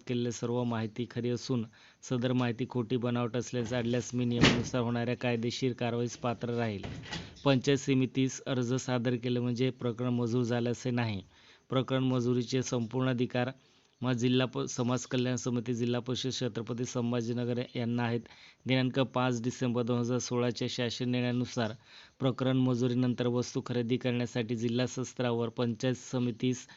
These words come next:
लेखी कळवण्यात येईल व त्यानुसार वस्तू खरेदीच्या अटी व शर्तीनुसार वस्तू खरेदी केल्यानंतर मला माझे बँक खात्यावर वस्तूची नि-, निश्चित केलेली रक्कम स-, जमा होणार आहे, याची मला जाणीव आहे.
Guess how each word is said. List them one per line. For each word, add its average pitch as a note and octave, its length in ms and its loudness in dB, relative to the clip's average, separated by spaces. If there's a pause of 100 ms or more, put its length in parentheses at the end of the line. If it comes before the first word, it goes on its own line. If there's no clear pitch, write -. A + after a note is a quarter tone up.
(200)
लेखी B2 340 0
कळवण्यात B2 440 2
येईल A2 160 0 (360)
व B2+ 80 2
त्यानुसार C3 460 2
वस्तू B2 400 0
खरेदीच्या B2 420 0
अटी A#2+ 180 0
व B2+ 120 0
शर्तीनुसार B2 640 -2
वस्तू A#2+ 420 -2
खरेदी A#2+ 260 -2
केल्यानंतर A#2+ 440 -2
मला A#2+ 220 0
माझे A#2 440 0 (440)
बँक B2+ 300 4
खात्यावर A#2+ 420 2
वस्तूची A#2+ 480 0
नि-, A#2+ 220 2 (540)
निश्चित B2+ 420 2
केलेली B2 340 4
रक्कम B2 340 0
स-, - 140 -6 (100)
जमा B2 420 2
होणार A#2+ 320 2
आहे, G2+ 220 -2 (340)
याची A#2+ 240 0
मला B2 320 2
जाणीव A#2+ 420 0
आहे. F2+ 360 -8